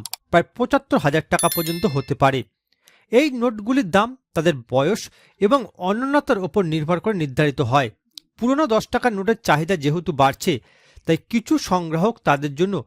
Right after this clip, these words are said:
বড় অঙ্কের অর্থ দিতে ইচ্ছুক। অনলাইন প্ল্যাটফর্মে এই পুরাতন নোটগুলিকে অনেক বেশি দামে নিলাম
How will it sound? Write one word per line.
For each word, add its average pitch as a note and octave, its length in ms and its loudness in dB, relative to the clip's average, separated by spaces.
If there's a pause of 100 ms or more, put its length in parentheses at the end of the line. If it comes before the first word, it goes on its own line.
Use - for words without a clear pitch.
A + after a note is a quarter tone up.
(400)
বড় G3+ 240 2 (200)
অঙ্কের F3 280 -2 (100)
অর্থ - 200 -4
দিতে D#3 280 -4 (100)
ইচ্ছুক। - 320 -4 (640)
অনলাইন C#4+ 400 2 (100)
প্ল্যাটফর্মে A#3 500 0 (260)
এই F3+ 60 0 (100)
পুরাতন E3+ 340 0 (100)
নোটগুলিকে D#3+ 520 -2 (320)
অনেক D#3+ 260 0 (120)
বেশি G3 240 2 (100)
দামে F3+ 200 0
নিলাম D#3 280 0